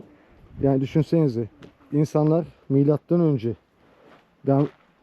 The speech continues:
beri var, insanlık, insanlığın doğuşu o kadar eskilere dayanıyor ki savaşlar, yıkımlar, her şey yaşanmış. Ama hiçbirisi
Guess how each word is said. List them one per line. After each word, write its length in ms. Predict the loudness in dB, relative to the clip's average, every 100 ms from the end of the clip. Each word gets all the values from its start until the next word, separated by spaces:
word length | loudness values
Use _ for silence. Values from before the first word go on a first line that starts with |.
| -6
beri 400 | 2 4 4 0
var, 220 | -2 -2
insanlık, 760 | -2 -2 -2 -2 -2 0 -2 -8 -20 _ _ _ _ _ _ -20 -20 -16 -2
insanlığın 680 | -2 0 0 2 4 2 0
doğuşu 360 | 0 -2 -6
o 160 | -4 -4
kadar 240 | -2 -2
eskilere 460 | -4 -6 -2 0 2
dayanıyor 400 | 2 2 2 0
ki 200 | -2 -4 -6 _ _ _ _ _ _ _ _ _ _ _ _ _ _
savaşlar, 680 | -4 0 0 -2 -2 -4 -2
yıkımlar, 600 | -4 -2 0 0 0 -4 -10 -20 -20 -18 -18 -18 -20 -20 -20 -20 -20 -20 -14
her 220 | -2 0 0
şey 220 | 2 2
yaşanmış. 720 | 2 0 -2 -2 -2 -6 -20 -20 _ _ _ _ _ _ _ _ _ _ _ _ _ _ -2
Ama 320 | 0 2 0
hiçbirisi 680 | -2 -6 -2 0 0 0 -2